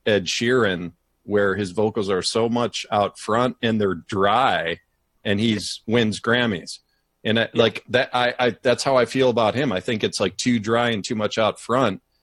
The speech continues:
Speaker 1: but it, it,
Speaker 2: Yeah.
Speaker 1: it's like a choice. It, it's a producer's choice based on the style of music you have, really. But
Speaker 2: Right.
Speaker 1: yeah, tell me about your producer. I mean, he's, he's renowned, and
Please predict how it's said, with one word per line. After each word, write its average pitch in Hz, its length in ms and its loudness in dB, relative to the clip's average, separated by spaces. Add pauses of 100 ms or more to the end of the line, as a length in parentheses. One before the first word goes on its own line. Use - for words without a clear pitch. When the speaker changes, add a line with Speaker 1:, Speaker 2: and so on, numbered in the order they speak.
(260)
Speaker 1:
but 117 160 2
it, 117 160 2
it, - 40 -8 (140)
Speaker 2:
Yeah. 123 80 0
Speaker 1:
it's - 120 -4
like 127 180 2
a 120 60 -2
choice. 165 480 -4
It, 107 120 -6
it's 107 200 -4
a 104 60 -2
producer's 131 600 0
choice 139 400 0
based 117 380 0
on 113 240 -2
the 104 80 -2
style 110 380 0
of 98 100 -4
music 117 420 -4
you 98 140 -2
have, 92 300 -2
really. 95 560 0 (600)
But 107 260 4
Speaker 2:
Right. - 120 0 (400)
Speaker 1:
yeah, 147 140 6
tell 156 240 0
me 170 140 2
about 165 260 4
your 143 80 0
producer. 160 500 -2
I 107 60 0
mean, 113 220 0
he's, 120 420 -2
he's 110 340 -2
renowned, 123 640 2
and 107 440 0